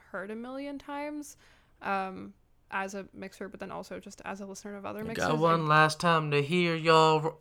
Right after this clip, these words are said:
Speaker 2: Yo, if I hear that again.
Speaker 1: I mean, listen, there's a limited number. That's a separate issue. Some of the, <laughs> some of the reason that
Speaker 2: Um,
Speaker 1: sucks a lot
Speaker 2: ew. Um, ew. I'm just ruining
Speaker 1: Yeah,
Speaker 2: your
Speaker 1: so
Speaker 2: time
Speaker 1: some of the
Speaker 2: now.
Speaker 1: reason, the, some of the reason that, like, those keep happening actually is I think because of,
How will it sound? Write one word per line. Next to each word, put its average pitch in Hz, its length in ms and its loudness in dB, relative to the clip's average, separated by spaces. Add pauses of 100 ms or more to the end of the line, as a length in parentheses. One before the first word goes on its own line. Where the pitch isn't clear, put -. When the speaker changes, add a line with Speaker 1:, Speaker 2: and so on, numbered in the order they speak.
(160)
Speaker 2:
Yo, 135 280 4 (100)
if 131 160 -4
I 151 100 6
hear 139 220 -2
that 117 240 -2
again. 110 460 -10 (340)
Speaker 1:
I 294 80 8
mean, 339 160 6
listen, 294 400 2 (340)
there's 277 320 6
a 320 100 2
limited 226 460 0
number. 190 380 -4 (120)
That's 233 200 0
a 262 40 -10
separate - 320 -8
issue. - 300 -14
Some 262 200 -4
of 294 100 -4
the, - 40 -2 (220)
<laughs> - 0 -
some - 300 4
of 359 60 -2
the 370 80 -4
reason 254 180 -6
that 170 120 4
Speaker 2:
Um, 185 260 12
Speaker 1:
sucks - 120 4
a 202 80 10
lot 196 300 12
Speaker 2:
ew. 143 220 4 (300)
Um, 202 340 12
ew. 196 1080 8
I'm - 180 -2
just 151 160 -2
ruining 254 160 2
Speaker 1:
Yeah, 277 100 12
Speaker 2:
your 220 60 8
Speaker 1:
so - 140 -2
Speaker 2:
time - 80 6
Speaker 1:
some 320 180 10
of 381 60 2
the 415 80 6
Speaker 2:
now. 339 60 4
Speaker 1:
reason, 302 440 4 (100)
the, 311 140 0
some 302 200 6
of 240 60 2
the 427 120 4
reason 220 400 2
that, 202 220 6
like, 190 340 0
those 190 220 -4
keep 226 180 -8
happening 202 320 -2
actually 202 340 -6
is 208 80 -6
I 202 60 -10
think 196 180 -12
because 214 240 -14
of, 202 140 -8